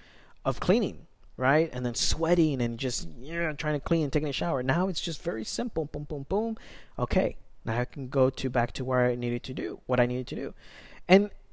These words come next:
and this is how do it now, not later happens, because you start creating systems. You start creating different ways that work for you personally, and that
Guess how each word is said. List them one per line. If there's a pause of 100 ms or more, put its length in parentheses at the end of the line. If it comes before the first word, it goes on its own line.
and
this
is
how (320)
do
it
now,
not
later
happens,
because
you
start
creating
systems.
You
start
creating (400)
different
ways
that
work
for
you
personally, (1160)
and
that